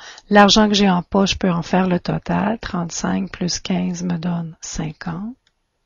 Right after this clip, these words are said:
Le tout sur dix. J'ai cinquante dollars dans ma poche et je dois huit dollars. Il me restera en poche quarante-deux dollars sur dix. C'est une expression fractionnaire que je peux simplifier.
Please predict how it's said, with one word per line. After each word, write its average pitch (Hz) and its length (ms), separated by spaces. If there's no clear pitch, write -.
Le 185 160
tout - 240
sur 185 280
dix. - 640
J'ai - 140
cinquante 190 420
dollars 185 300
dans 180 100
ma 165 160
poche 226 540
et 190 40
je 175 80
dois 185 380
huit 185 240
dollars. 170 640
Il 185 140
me 165 120
restera 175 560
en 165 140
poche 175 600
quarante-deux 175 600
dollars 160 520
sur 170 440
dix. - 640
C'est - 340
une 190 140
expression 214 520
fractionnaire 190 680
que - 120
je - 160
peux 185 160
simplifier. 190 840